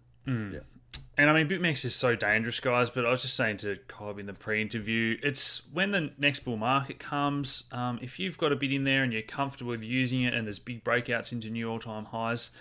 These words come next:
Speaker 1: that's when you just wanna be disciplined and know how to use it, and there, and there will be some great trades to be had in the future. But don't overtrade now when there's not a lot happening and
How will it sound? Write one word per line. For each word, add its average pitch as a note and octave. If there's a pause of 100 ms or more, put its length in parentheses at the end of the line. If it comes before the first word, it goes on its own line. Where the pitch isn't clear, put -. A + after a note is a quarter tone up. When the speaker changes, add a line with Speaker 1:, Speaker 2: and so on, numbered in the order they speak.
(220)
Speaker 1:
that's D3
when C#3+
you B2+
just A2+
wanna A2+
be G#2+
disciplined G#2+
and F#2
know G#2
how G#2
to G2
use G2+
it, G2
and G2+
there, G2+
and G#2
there G2+
will A2
be G2
some G2
great G#2
trades G2
to -
be -
had G#2+
in G2
the G2+
future. G#2
But F#2+ (460)
don't F3
overtrade B2
now A2
when B2
there's A2
not A2+
a G#2+
lot G#2+
happening A2
and G2+